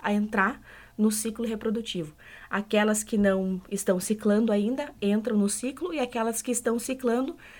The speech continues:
a gente consegue juntar lotes, né, de animais pra facilitar a vida pro produtor ou pro inseminador que venha na propriedade. Então, a gente faz três a quatro manejos durante esses dez dias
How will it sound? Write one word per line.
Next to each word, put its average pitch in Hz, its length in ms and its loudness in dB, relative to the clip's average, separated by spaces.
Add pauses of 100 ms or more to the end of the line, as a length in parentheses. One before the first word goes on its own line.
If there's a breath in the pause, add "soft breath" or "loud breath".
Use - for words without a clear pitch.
(120 loud breath)
a 208 80 -2
gente 226 220 0
consegue 220 420 -2
juntar 214 360 0
lotes, 208 500 -2
né, 247 220 0 (280)
de 190 100 0
animais 214 600 2 (340 loud breath)
pra 262 160 -2
facilitar 240 520 -2
a 196 40 2
vida 202 180 2
pro 202 160 -2
produtor 202 600 0
ou 214 180 0
pro 220 240 -2
inseminador 202 640 0
que 202 100 -6
venha 180 200 -4
na 175 80 -4
propriedade. 226 680 0 (520 loud breath)
Então, 247 140 0
a 247 60 4
gente 240 220 -2
faz 214 380 0
três 233 320 2
a 208 80 0
quatro 202 320 -4
manejos 202 500 2
durante 180 280 -4
esses 196 260 -8
dez 190 280 -2
dias 226 440 -4